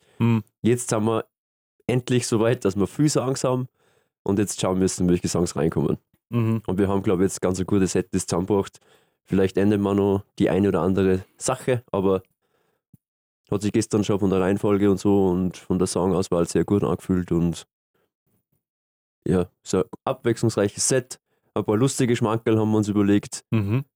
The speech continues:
Speaker 2: und einmal ein paar neue Sachen. Also so für uns neue Sachen, die wir jetzt sonst, andere Sachen, die wir jetzt lang oft gemacht haben, weglassen oder anders lösen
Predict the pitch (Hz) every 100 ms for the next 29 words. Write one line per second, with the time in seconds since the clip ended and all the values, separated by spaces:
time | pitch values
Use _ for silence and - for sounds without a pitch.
0 | - 92 92 87 90 87 82 71 80 -
1 | - - - _ - 82 78 - _ _
2 | _ - - - 76 92 - 67 - -
3 | - - - 85 85 80 - 95 - _
4 | _ _ _ _ - 92 98 92 95 -
5 | 95 92 90 - 82 90 90 95 - 107
6 | - - 95 107 - 104 98 - 95 85
7 | 85 87 - _ _ - 82 80 85 -
8 | 85